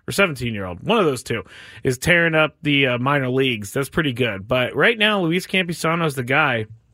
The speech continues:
And Bob Melvin was actually asked about Luis Campusano and his expanded role with Gary Sanchez out for the season.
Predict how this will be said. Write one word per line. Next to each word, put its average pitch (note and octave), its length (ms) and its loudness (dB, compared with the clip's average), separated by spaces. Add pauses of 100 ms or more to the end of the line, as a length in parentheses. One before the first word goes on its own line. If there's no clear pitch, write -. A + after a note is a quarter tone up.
(520)
And D3 140 0
Bob F3 220 4
Melvin F3 300 2
was C#3 180 2
actually C#3 540 0 (300)
asked D#3+ 300 0
about D3 260 0
Luis C3+ 280 -2
Campusano B2+ 720 0
and B2+ 100 0
his B2 140 -2
expanded C#3 560 -2
role B2+ 520 2 (380)
with C#3 160 0
Gary D3+ 240 2
Sanchez C#3+ 500 0
out C3 140 0
for C3 140 -4
the A#2 80 -6
season. A#2+ 680 -2